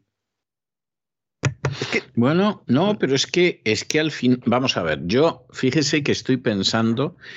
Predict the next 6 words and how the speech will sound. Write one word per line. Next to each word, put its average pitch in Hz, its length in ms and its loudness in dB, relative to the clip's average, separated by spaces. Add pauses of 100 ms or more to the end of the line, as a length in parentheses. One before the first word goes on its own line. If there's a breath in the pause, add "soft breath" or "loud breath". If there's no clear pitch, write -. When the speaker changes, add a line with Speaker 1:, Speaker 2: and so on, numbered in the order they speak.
(180 loud breath)
Speaker 2:
que 117 100 2
es 113 120 0
muy 139 200 4
posible 104 720 2
que 98 160 0
Biden 87 640 -2